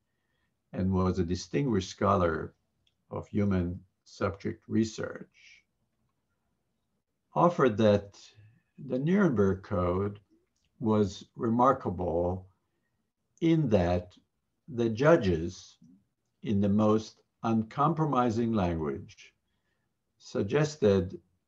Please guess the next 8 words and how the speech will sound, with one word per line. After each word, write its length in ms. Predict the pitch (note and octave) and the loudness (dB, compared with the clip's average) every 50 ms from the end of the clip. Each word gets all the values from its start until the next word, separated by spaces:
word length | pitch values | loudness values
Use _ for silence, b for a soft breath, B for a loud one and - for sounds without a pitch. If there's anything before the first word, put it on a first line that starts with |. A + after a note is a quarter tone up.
| _ _ _ _ | _ _ _ _
that 460 | - A2+ G2+ G2+ G#2 G2+ G2+ - - - | -12 -4 0 2 2 2 2 -2 -4 -4
the 100 | A2 F#2+ | -4 -4
tensions 760 | - - - E3+ G3 G3+ F#3 - C3 A2 F#2+ F#2 F2+ - F#2+ | -4 -2 0 2 2 2 2 2 0 0 0 0 -2 -4 -8
between 680 | F#2+ F#2 G#2 F#2+ F2+ - - A2 G2 F2+ F2+ F2 F2 | -8 -6 -6 -6 -6 -4 -4 -2 0 0 0 0 -2
progress 680 | E2+ - - - D3+ D#3 D3 A#2+ A2+ G#2+ G#2 G2 - - | -6 -6 -6 -4 -2 -2 0 2 2 2 2 2 0 -4
in 180 | F#2 G2 F#2 F#2+ | -4 -2 0 2
medical 380 | G#2 A2 A2 A#2 A2 - G#2+ | 2 2 0 0 -2 -2 -4
science 840 | - - - B2+ A2 G#2 G2+ G2 F2+ E2+ D#2+ F#2+ F#2+ - - - - | -6 -6 -6 -4 -2 0 0 0 -2 -2 -4 -6 -10 -12 -16 -20 -20